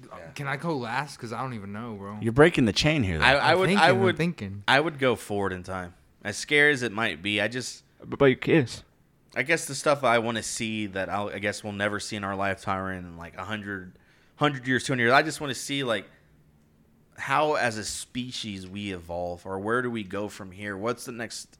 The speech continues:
Speaker 2: evolutional step we take? Do we end up killing ourselves in a hundred years, two hundred years, a thousand years? Do we finally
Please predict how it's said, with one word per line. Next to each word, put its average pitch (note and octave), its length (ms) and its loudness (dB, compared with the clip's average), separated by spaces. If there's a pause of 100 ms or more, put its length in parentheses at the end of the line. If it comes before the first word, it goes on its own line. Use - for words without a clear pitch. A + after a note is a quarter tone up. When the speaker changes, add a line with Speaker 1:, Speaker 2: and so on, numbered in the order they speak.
Speaker 2:
evolutional G#2 720 -6
step - 400 -8
we F#2+ 100 -10
take? G2 400 -8 (800)
Do C3+ 60 0
we C3 180 0
end C#3 120 0
up B2 120 0
killing D3 280 2
ourselves D3 360 2
in C#3+ 180 -6
a - 80 0
hundred C#3 200 -2
years, C#3 140 0
two - 120 -4
hundred D3+ 180 -4
years, C#3+ 200 -2
a A2+ 40 -8
thousand C#3 340 2
years? C3+ 260 -2
Do A#2+ 100 -4
we A#2+ 140 2
finally B2+ 540 -4